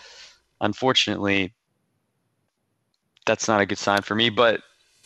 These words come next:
I don't know. On the flip side, I think Sean Payton's always figured out a way.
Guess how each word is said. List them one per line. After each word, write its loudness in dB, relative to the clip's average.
I -4
don't 2
know. 4
On 4
the -2
flip -2
side, 4
I -4
think -8
Sean -2
Payton's -6
always -2
figured -6
out 4
a -4
way. -2